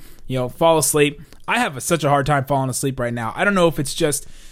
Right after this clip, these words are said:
that my job is media and I basically work till I decide to go to sleep, uh, and I don't have any buffer time in between that, but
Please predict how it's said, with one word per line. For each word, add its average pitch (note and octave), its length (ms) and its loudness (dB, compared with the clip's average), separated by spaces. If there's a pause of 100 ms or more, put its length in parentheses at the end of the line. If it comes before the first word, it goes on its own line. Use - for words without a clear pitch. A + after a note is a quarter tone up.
(160)
that C#3 180 -2
my D3 120 -2
job D3+ 260 2
is B2+ 100 0
media E3 380 2
and C#3 140 0
I C3 80 0
basically D3 320 0
work C#3 400 -6
till D3+ 180 0
I C3+ 80 0
decide C#3 280 -2
to D3+ 60 -6
go C#3+ 120 -4
to C3 80 -2
sleep, E3+ 400 0 (320)
uh, C3+ 180 -4
and C#3+ 80 -6
I C#3+ 40 -4
don't D3+ 160 -2
have D3 140 0
any C#3+ 160 0
buffer D#3 380 -2
time E3+ 280 2
in E3 80 2
between F#3 320 0
that, F#3 260 2
but B2 200 -4